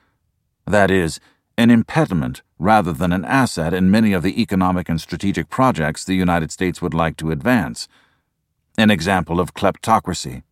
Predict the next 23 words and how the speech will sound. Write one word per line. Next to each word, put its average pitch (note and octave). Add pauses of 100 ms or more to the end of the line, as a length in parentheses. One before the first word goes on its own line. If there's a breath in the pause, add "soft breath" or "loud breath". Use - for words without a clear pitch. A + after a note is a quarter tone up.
(180)
and F2
personalized D#2
rule. D#2 (680 soft breath)
A G2+
power C3
that A#2
sometimes B2
seems A2+
to G#2
define A#2
its G2+
interests F#2+ (260 loud breath)
by A#2
leaning B2
toward A2
whatever A#2
will G2+
be F#2+
troublesome F2+
for F#2+
the F#2+
United F#2
States. -